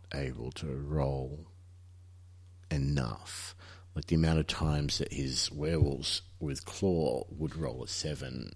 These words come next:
it was just bringing back memories, as Joe said before.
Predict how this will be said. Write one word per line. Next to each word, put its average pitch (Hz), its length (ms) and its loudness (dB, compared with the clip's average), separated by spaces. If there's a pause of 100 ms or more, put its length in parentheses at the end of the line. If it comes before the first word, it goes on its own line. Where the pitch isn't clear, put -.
it - 100 -6
was - 200 -4
just - 280 -10
bringing 90 240 6
back 71 220 0
memories, 67 400 -2
as 65 140 -4
Joe 65 180 -2
said - 260 -2
before. 82 380 2